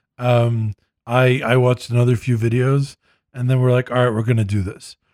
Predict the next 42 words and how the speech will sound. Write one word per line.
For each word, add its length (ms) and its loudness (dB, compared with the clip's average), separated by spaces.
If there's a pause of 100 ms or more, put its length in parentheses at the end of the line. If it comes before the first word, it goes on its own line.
(160)
So 200 0
Dima, 520 2
Ipo, 180 -2
and 80 0
I 100 2
sit 240 -4
down, 340 -2 (480)
and 180 0
we 120 4
bang 300 2
out 100 4
a 60 2
game, 360 2
our 140 -8
first 320 -6
game 120 -6
of 100 -6
pax 260 -6
Renaissance. 500 -8 (400)
And 140 -4
the 60 2
way 160 4
we 160 4
played 300 0
was 160 0
sort 180 2
of 120 -4
discussing 720 -6
openly 600 -4
our 120 -8
strategies 640 -4 (320)
so 140 -4
that 120 2
people 280 -2
would 100 2
understand 640 0
what 120 -4
options 400 -4
are 80 -2
on 100 -2
the 80 -6
table. 420 -12